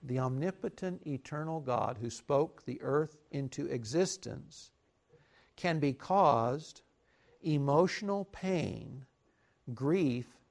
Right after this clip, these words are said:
and sadness by creatures of dust and clay like you and me. If I was God, and I'm not,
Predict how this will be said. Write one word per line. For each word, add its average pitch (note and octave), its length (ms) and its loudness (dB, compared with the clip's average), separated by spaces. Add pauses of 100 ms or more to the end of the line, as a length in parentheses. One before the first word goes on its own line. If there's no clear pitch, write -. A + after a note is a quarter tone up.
and C3 220 -2
sadness D#3 720 -2
by B2+ 220 -2
creatures D#3 640 -6
of B2 160 -4
dust C3+ 400 -4
and C3+ 180 -8
clay - 380 -4
like A2+ 300 -6
you A#2 280 -8
and A#2 160 -10
me. A#2 320 -12 (2250)
If D#3 200 -4
I A#3+ 120 0
was G3 200 -4
God, - 440 -4 (2500)
and A2+ 120 -8
I'm F#2+ 200 -8
not, G2 260 -12